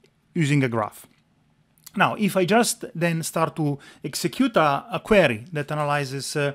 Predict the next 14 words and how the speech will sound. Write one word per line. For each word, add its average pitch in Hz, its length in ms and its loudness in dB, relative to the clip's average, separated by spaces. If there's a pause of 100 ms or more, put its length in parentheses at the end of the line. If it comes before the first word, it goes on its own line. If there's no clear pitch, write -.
what - 100 -8
is 147 140 -4
the 156 80 0
most, 156 400 0
uh, 151 300 4 (280)
most 175 380 0
popular 175 340 6
song, 151 360 6
depending 147 580 -2
on 139 360 2 (140)
the 139 80 -4
relationship 147 560 0
between 131 280 -2
users, 165 500 0